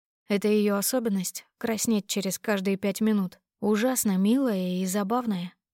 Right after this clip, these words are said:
А еще почему-то не на шутку заводит меня. "Блин", — выдает девчонка, прислонив ладони к стеклу.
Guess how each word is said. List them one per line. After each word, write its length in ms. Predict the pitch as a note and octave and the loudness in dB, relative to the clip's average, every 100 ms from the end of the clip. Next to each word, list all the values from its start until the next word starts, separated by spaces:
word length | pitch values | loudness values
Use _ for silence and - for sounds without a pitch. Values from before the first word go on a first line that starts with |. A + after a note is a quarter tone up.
| _ | _
А 140 | - F#3 | -2 0
еще 240 | F#3 - | 2 0
почему-то 480 | A#3+ A3+ G#3 G#3 A3 | -2 -2 0 0 2
не 140 | G#3+ | 2
на 120 | G#3+ G#3+ | 2 0
шутку 420 | - D4 - F#3+ | -2 -6 -6 -4
заводит 520 | F#3 F#3+ A3 B3+ - | -2 0 -2 -4 -4
меня. 320 | F3+ F3+ E3+ - _ _ _ _ _ _ _ | -2 -2 -6 -10 _ _ _ _ _ _ _
"Блин", — 560 | C4 C4 B3+ A3+ G#3+ G3+ _ _ _ _ - | 4 4 6 4 2 0 _ _ _ _ -2
выдает 520 | G3+ G#3 A3 B3 A3+ | 2 4 4 2 0
девчонка, 500 | F#3+ - A#3+ A#3+ F#3 | -2 -2 0 0 -4
прислонив 540 | - F#3 G3 G3 F#3 | -6 -2 0 0 2
ладони 400 | G3+ G3 A#3 A3+ | 2 4 2 2
к 40 | - | -2
стеклу. 460 | - G3 F#3+ F3 | -6 -4 -6 -6